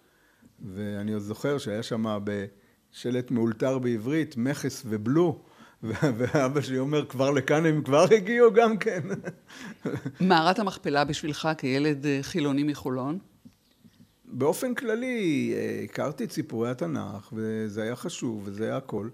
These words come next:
Speaker 2: תחושה של חזרה הביתה?
Speaker 1: לא, לא היה תחושה של חזרה הביתה, חייב להודות.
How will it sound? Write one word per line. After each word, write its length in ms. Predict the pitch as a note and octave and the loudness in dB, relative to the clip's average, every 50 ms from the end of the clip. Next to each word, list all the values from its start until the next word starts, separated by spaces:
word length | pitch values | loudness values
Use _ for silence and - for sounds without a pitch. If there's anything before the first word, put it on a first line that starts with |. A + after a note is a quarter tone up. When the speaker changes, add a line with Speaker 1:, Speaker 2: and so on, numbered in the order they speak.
| - _ _ - | -14 _ _ -12
Speaker 2:
תחושה 440 | - - A#3 G#3 - - F#3+ F3+ | -8 -4 -4 -4 -2 0 0 -2
של 160 | F3+ - G3+ G3 | -2 -2 -6 -6
חזרה 560 | - - G3 F#3 B2 C#3+ C3+ C3+ D3 D#3 D3+ | -6 -6 -6 -6 -4 -4 -4 -4 -2 -2 -2
הביתה? 420 | C#3 A#2 C3 C3+ D#3 E3 - A#3+ B3+ B3+ - _ _ _ _ - F3+ | -4 -4 -6 -6 -6 -6 -6 -6 -6 -8 -10 _ _ _ _ -10 -6
Speaker 1:
לא, 400 | E3+ F3+ F#3 G3+ G3 F#3+ F#3+ - - D#3 C3 - _ _ _ _ _ _ _ - | -4 -4 -2 0 -2 -2 -4 -8 -14 -20 -20 -20 _ _ _ _ _ _ _ -6
לא 180 | C#3+ C#3+ D3+ | -4 -2 -2
היה 140 | D#3 D3 B2 | -2 -4 -6
תחושה 340 | - - E3 - - A#2 A2 | -8 -12 -14 -8 -8 -8 -8
של 160 | - B2+ A2+ | -8 -10 -12
חזרה 400 | - A#2 G#2+ G#2 G#2+ G2+ G#2 G#2+ | -10 -10 -8 -8 -6 -6 -6 -8
הביתה, 480 | G#2 G2 G#2 G#2+ G#2+ A2 C3 D3 D3 E3+ A3 C4+ B3+ - - D3 C#3+ C#3+ - - - D#3 - - | -8 -8 -8 -8 -8 -8 -8 -8 -8 -8 -8 -12 -16 -20 -20 -20 -20 -20 -20 -20 -20 -20 -20 -14
חייב 340 | - G#2+ G#2 A2 A2+ A#2 | -8 -4 -4 -2 -2 -2
להודות. 440 | A#2+ A#2 A2 G#2 G2 G#2+ G#2 C#3 - | -2 -4 -4 -4 -4 -6 -8 -8 -10